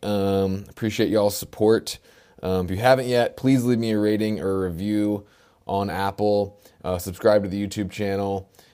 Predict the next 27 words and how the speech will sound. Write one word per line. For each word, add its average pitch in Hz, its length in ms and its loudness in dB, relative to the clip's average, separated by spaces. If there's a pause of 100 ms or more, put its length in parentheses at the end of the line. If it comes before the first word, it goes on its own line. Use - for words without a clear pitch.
(120)
and 95 260 -2
the 95 60 -4
podcast. 95 840 0
Um, 92 320 -2
this 110 200 0
week, 120 480 0 (320)
um, 98 400 2
I 95 140 0
have, 92 680 -2
um, 87 480 -8 (120)
two 151 180 2
shout 131 280 4
outs. 127 360 2 (440)
Um, 95 300 2
one 110 200 4
just 110 120 -2
says, 104 320 2
"Name 107 680 0
seven 110 380 4
eight 110 300 2
six - 320 -2
five 101 300 0
zero," 127 440 4 (600)
and 95 340 0
one 110 400 2
is, 92 340 0
"Marco 110 720 4